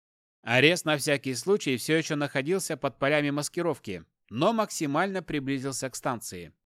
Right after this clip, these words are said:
Он по моему приказу телепортировал дроидов-взломщиков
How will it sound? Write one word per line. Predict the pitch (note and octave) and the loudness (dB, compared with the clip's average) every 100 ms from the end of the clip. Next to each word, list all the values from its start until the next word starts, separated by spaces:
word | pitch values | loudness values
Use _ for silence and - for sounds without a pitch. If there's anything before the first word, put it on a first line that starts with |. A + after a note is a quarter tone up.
| _ _ _ _ - | _ _ _ _ 2
Он | D#3 E3+ | 2 4
по | D3 | 0
моему | C#3+ C#3+ C#3+ C3+ | 2 2 2 0
приказу | D3 - G#3 D3+ G#2 - | -4 0 -2 0 -4 -4
телепортировал | B2+ D3 D3+ D#3+ - F#3+ F3+ D3+ C3+ | -2 -2 0 -4 -2 -2 0 0 0
дроидов-взломщиков | D3+ G3 F3 D#3 - - A#2 B2+ G3+ A3 - B2+ G#2+ - | 0 0 0 -2 -4 -10 -8 -4 -4 -4 -8 -4 -4 -4